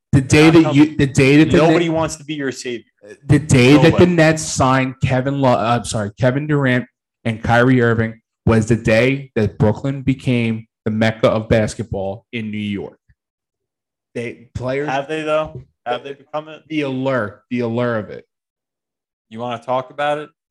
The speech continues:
Speaker 1: I, I,
Speaker 2: Get
Speaker 1: I'm
Speaker 2: into
Speaker 1: actually,
Speaker 2: it? <laughs>
Speaker 1: let me get, a-, after this, let me get New Y-, uh, N B A All-Stars will not come to the Knicks because of the dysfunction, because of everything that goes on,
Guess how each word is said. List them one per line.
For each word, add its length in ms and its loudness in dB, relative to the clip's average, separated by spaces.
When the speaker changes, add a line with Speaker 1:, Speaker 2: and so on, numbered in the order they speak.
Speaker 1:
I, 40 -8
I, 40 -4
Speaker 2:
Get 140 -8
Speaker 1:
I'm 160 -10
Speaker 2:
into 120 -2
Speaker 1:
actually, 220 -2
Speaker 2:
it? 320 -6
<laughs> 40 -4
Speaker 1:
let 100 -4
me 80 -6
get, 140 -2
a-, 260 -10
after 240 -8
this, 180 -8
let 80 -12
me 80 -12
get 260 -14
New 280 -8
Y-, 240 -12
uh, 120 -14
N 220 -14
B 180 -6
A 140 -6
All-Stars 640 -14
will 320 -10
not 260 -10
come 200 -16
to 100 -12
the 100 -8
Knicks 340 -14
because 560 -10
of 160 -14
the 140 -12
dysfunction, 720 -12
because 340 -12
of 200 -12
everything 440 -8
that 180 -16
goes 200 -10
on, 220 -10